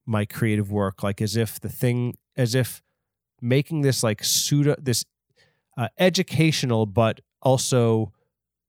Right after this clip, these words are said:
pure comedy nature show, if that were a thing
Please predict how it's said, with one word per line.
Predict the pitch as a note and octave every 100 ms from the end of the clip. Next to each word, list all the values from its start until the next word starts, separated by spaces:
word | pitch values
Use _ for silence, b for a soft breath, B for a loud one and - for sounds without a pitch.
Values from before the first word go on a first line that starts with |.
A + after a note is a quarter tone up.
| _ -
pure | - D#3 D3+ D3+
comedy | - C3+ C3+ C3 A#2+ A#2 A2
nature | A2 A#2+ B2 - G#2
show, | - G2+ D2 D#2+ - b b b
if | A#2+ -
that | B2+ A#2+
were | C#3+ B2
a |
thing | - - A#2+ A#2+ A#2